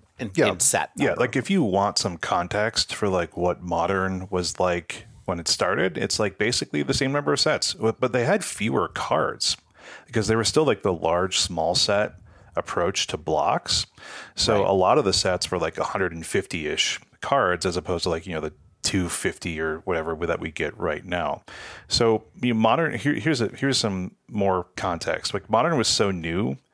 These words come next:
Speaker 2: that Zendikar, the printing of the enemy fetch lands, there were no allied ones. So there was only, like, five of the ten fetches. So basically, instead of the twenty-two years of cards we have now,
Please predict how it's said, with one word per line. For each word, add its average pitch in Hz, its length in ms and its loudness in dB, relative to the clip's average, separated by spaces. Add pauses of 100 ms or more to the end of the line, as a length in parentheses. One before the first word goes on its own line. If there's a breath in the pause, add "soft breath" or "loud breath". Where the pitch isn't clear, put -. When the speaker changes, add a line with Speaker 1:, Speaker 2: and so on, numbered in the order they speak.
(280 soft breath)
Speaker 2:
that 101 260 0 (140)
Zendikar, 127 880 0 (640)
the 110 80 2
printing 123 420 0
of 104 80 0
the 98 120 -2
enemy 98 260 0
fetch 101 340 0
lands, 151 480 -2 (800)
there 113 120 4
were 117 120 2
no 123 160 4
allied 101 380 4
ones. - 440 -6 (180)
So 110 200 0
there 104 140 0
was 110 120 0
only, 127 160 2
like, 90 200 -2
five 87 340 2
of 90 80 -4
the 87 80 -2
ten 82 240 -6
fetches. - 540 -2 (380 loud breath)
So - 280 0 (280)
basically, 120 520 0
instead 98 220 2
of 180 60 4
the 95 60 2
twenty-two 104 640 0
years 95 340 2
of 95 140 -6
cards 92 340 -2
we 87 160 -4
have 85 480 -4
now, 131 460 0